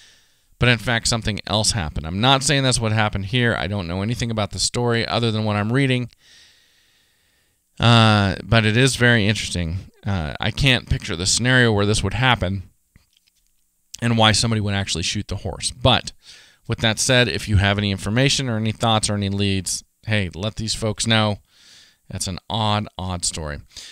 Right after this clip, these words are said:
Well, hey, everybody, let me take a quick second to acknowledge our great sponsors, of course, Lacrosse Footwear. You can find them over at lacrossefootwear dot com. Such a huge fan of this company, huge fan of their Alpha Range boots. Use 'em every single day on my farm.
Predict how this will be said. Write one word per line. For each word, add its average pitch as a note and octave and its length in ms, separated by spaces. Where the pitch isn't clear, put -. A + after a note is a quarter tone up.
Well, A#2+ 120
hey, B2+ 60
everybody, A#2 280
let B2 140
me C#3 80
take D3+ 180
a C3 80
quick C3+ 240
second D3 320
to F3 80
acknowledge A#2+ 400
our A2+ 80
great A2+ 240
sponsors, A#2+ 460
of - 120
course, D3+ 440
Lacrosse B2 500
Footwear. E3+ 540
You - 60
can A2+ 100
find G#2+ 260
them G#2+ 100
over A2+ 220
at C#2+ 60
lacrossefootwear A#2 720
dot G#2+ 180
com. B2 240
Such C#3 180
a G2+ 60
huge C#3+ 460
fan C3+ 540
of A2+ 240
this G2+ 120
company, D#3 460
huge E3 320
fan A#2 260
of G#2+ 60
their F#2 120
Alpha F2+ 240
Range F2 260
boots. G#2 220
Use A2 140
'em A2 100
every C#3+ 280
single C#3+ 260
day A2+ 260
on G#2+ 200
my G2 160
farm. C3 500